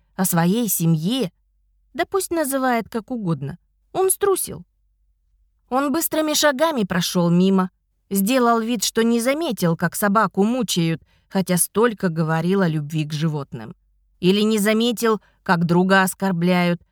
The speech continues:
хотя провозглашал ценность дружбы. Или не обратил внимания на травлю,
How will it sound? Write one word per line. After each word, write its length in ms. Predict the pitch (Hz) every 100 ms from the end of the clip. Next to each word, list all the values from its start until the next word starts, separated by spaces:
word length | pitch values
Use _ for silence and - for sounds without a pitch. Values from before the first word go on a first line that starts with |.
| _
хотя 360 | - 208 185 170
провозглашал 840 | 185 180 170 165 180 175 170 180
ценность 540 | 202 - 170 156 190 220
дружбы. 480 | 254 240 175 170 220 _ _ _ _
Или 220 | 196 214
не 160 | 247 247
обратил 520 | 240 233 233 247 254
внимания 680 | 226 220 220 240 247 233 226
на 140 | 214
травлю, 600 | 208 240 254 202 156 143